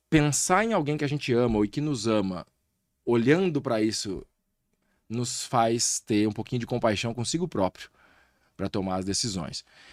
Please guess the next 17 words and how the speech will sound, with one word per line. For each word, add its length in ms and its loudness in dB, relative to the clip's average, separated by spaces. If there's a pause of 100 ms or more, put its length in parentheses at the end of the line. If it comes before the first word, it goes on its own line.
(160)
E 600 4 (560)
líderes 540 2
hoje, 300 0
né, 180 -6
mesmo 220 -6
que 100 -12
não 60 -6
sejam 260 -4
com 160 -6
o 60 -6 (100)
cargo 420 2
de 100 -6
líderes, 340 -8
todo 180 -6
mundo 160 -4
é 40 -2
líder 380 -4